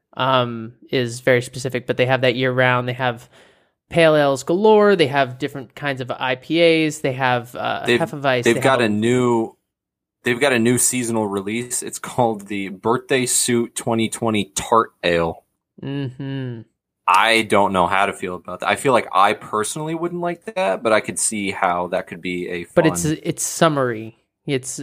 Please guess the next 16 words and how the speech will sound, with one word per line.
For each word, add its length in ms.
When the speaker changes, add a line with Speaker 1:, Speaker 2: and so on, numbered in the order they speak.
Speaker 2:
Right. 220
Speaker 1:
it's 100
definitely 280
Speaker 2:
Yeah, 100
Speaker 1:
a 40
Speaker 2:
well, 100
Speaker 1:
summery 260
Speaker 2:
the, 140
Speaker 1:
option. 160
Speaker 2:
the, 140
the 220
artwork 520
is 200
two 180
people 500
playing 360